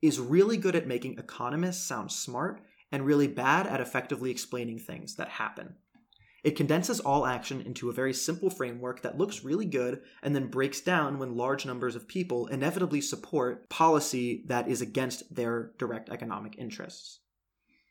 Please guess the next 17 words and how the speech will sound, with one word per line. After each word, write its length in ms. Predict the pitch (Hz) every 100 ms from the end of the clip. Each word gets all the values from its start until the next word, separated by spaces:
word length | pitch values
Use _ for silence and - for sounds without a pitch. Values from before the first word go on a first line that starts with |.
| _ _ _
Its 160 | 165 165
only 220 | 170 247
response 360 | 214 - 143 151
to 40 |
this 160 | 139 -
phenomenon 600 | 123 113 127 160 196 208
is 100 | 143
to 80 | -
hand-wave 640 | - 143 139 127 113 92
it 220 | 104 - _ -
with 180 | 139 135
accusations 540 | 131 139 127 127 120
of 160 | 113 -
bad 260 | 123 123
faith 300 | 123 123 113
and 100 | 117
stupidity. 640 | - 127 127 120 - -